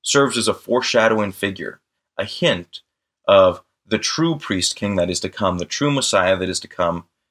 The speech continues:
which we know is Jesus Christ. In fact, in Hebrews, it says that, um,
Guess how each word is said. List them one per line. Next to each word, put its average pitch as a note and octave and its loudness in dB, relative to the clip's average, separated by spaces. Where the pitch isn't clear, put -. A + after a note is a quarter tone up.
which F#2+ -6
we G#2 -2
know E2+ -2
is F2+ -4
Jesus F2 -2
Christ. - -4
In G2+ -14
fact, G#2+ 4
in F2+ -6
Hebrews, F#2+ -2
it F#2 -2
says G2 2
that, F2 2
um, - -4